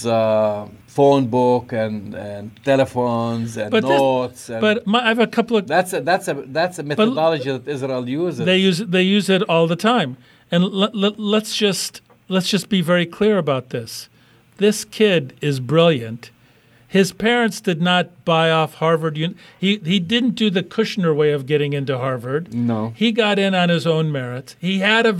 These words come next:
Speaker 2: valid visa. He came here, and because of posts by
Speaker 1: I mean, it's an
Speaker 2: other people.
Speaker 1: embarrassment, really. I mean, this, this, like, you know, we talk about Harvard. There are many other great universities, but he was vetted. Let's put it this way. He was vetted as a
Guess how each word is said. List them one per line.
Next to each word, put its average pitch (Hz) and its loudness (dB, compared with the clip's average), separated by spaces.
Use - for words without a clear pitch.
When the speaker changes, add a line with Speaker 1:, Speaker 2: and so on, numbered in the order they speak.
Speaker 2:
valid 180 2
visa. 135 -6
He 190 -4
came 202 -2
here, 156 2
and 208 2
because 220 0
of 214 2
posts 226 0
by 185 0
Speaker 1:
I - 4
mean, 277 0
it's 220 0
an 214 4
Speaker 2:
other 208 4
people. 196 0
Speaker 1:
embarrassment, 190 0
really. 160 2
I - -2
mean, 143 -2
this, 190 0
this, 175 -6
like, 139 -2
you 160 -2
know, 135 2
we 113 0
talk 131 -2
about 127 2
Harvard. 127 2
There 117 -2
are 110 -2
many 139 0
other 123 0
great 131 0
universities, 120 -2
but 113 -6
he 131 -2
was 110 0
vetted. 101 0
Let's 185 2
put 180 0
it 156 -2
this 139 -10
way. 104 -6
He 151 2
was 147 4
vetted 123 0
as 120 -2
a 117 -2